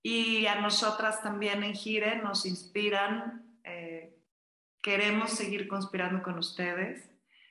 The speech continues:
Les agradecemos muchísimo y, bueno,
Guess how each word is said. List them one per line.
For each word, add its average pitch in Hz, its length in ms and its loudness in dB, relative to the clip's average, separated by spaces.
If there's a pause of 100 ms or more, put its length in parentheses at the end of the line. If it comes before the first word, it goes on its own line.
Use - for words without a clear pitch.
(140)
Les 180 220 -4
agradecemos 180 640 2
muchísimo 220 960 -2
y, 208 440 0
bueno, 196 460 2